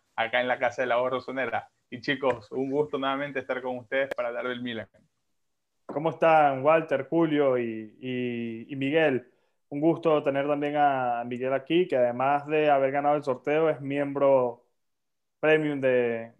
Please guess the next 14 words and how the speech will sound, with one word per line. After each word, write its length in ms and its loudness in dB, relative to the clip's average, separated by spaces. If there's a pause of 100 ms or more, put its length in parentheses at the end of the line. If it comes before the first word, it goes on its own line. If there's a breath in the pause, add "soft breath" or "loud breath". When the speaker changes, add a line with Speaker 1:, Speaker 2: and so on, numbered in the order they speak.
(120)
Speaker 2:
de 340 -4
La 140 2
Voz 300 0
Rosonera 720 -2
y 240 -6
nuevamente, 440 -6
como 180 -8
te 60 -12
hemos 180 -10
dicho 180 -10
en 80 -6
privado, 400 -2
te 80 -8
damos 460 -6